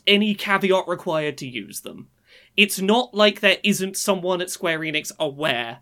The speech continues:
of this. Uh, the things that you can have assistance for, uh, you've apparently got a dog. The dog can have auto commands, so you don't have to worry about controlling the dog at the same time as your character. Slow down time before an evadable attack. Like, give you,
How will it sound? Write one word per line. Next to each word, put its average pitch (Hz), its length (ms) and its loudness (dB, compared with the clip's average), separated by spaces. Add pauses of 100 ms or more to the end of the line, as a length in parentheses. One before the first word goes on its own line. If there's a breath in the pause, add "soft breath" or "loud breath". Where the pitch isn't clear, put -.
of 131 180 -10
this. - 380 -14 (500 soft breath)
Uh, 165 160 0 (180 soft breath)
the 220 100 4
things 277 340 -2
that 262 140 -4
you 240 120 -2
can 233 140 -4
have 240 380 -4
assistance 240 560 -8
for, 277 340 -6 (420 soft breath)
uh, 180 220 4
you've 190 220 -2
apparently 214 360 -2
got 202 140 0
a 180 40 -2
dog. 208 400 2 (160)
The 180 60 -8
dog 185 220 0
can 180 140 -4
have 160 180 -4
auto 170 300 0
commands, 190 340 -4
so - 40 -8
you 160 40 -6
don't 127 80 -4
have 127 80 -10
to 147 60 -10
worry 135 140 -2
about 127 180 -4
controlling 139 420 -8
the 131 60 -10
dog 143 360 -2
at - 140 -8
the 147 60 -18
same 143 200 -4
time 139 280 -6
as 131 240 -8
your 143 220 -2
character. 185 520 -4 (640 soft breath)
Slow 214 480 2
down 233 260 -2
time 226 320 -4
before 220 300 -4
an 214 80 -2
evadable 214 480 -2
attack. 240 420 -4
Like, 151 160 -6
give 156 160 -8
you, 160 220 -6